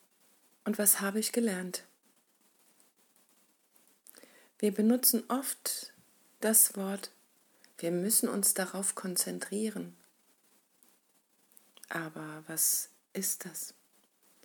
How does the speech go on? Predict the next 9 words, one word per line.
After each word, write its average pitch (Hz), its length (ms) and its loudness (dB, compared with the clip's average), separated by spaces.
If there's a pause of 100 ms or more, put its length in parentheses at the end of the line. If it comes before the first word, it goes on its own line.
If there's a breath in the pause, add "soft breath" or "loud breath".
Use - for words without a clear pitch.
(680)
Diese 170 280 -4
Konzentration 214 1400 2
auf - 360 -4
etwas - 560 2
macht - 360 -10
auch - 120 -14 (100)
Druck. - 460 -14 (3000 soft breath)
Ja, 170 420 -10
und 247 320 2